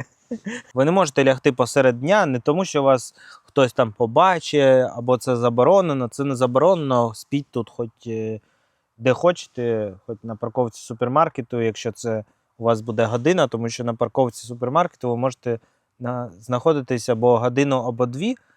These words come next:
але сонце, і вам просто буде дуже-дуже жарко. Ми жили в автомобілі з дівчиною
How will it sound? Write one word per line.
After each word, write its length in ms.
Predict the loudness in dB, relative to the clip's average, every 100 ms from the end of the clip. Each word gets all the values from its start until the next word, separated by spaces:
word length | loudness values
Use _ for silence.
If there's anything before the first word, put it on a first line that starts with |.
| _ -2
але 400 | 4 4 4 0 _ _ _ _ _ _ _ _ _ _
сонце, 680 | 2 4 4 2 -4 -6 -6 _ _ -8
і 100 | 2
вам 220 | 2 2
просто 600 | 2 2 2 0 2 0 -4
буде 440 | -2 4 4 4 -4 _
дуже-дуже 960 | -2 2 2 2 -2 0 2 2 0 -2
жарко. 600 | 2 4 4 -2 -12 -14 _ _ _ -6
Ми 640 | 0 2 2 0 0 -4 -8 _ _
жили 420 | -8 0 2 4 2
в 80 |
автомобілі 920 | 0 -2 -2 -2 -2 -2 0 0 -2 -6 _ _
з 80 | -8
дівчиною 800 | -6 -6 -8 -6 -4 -4 -4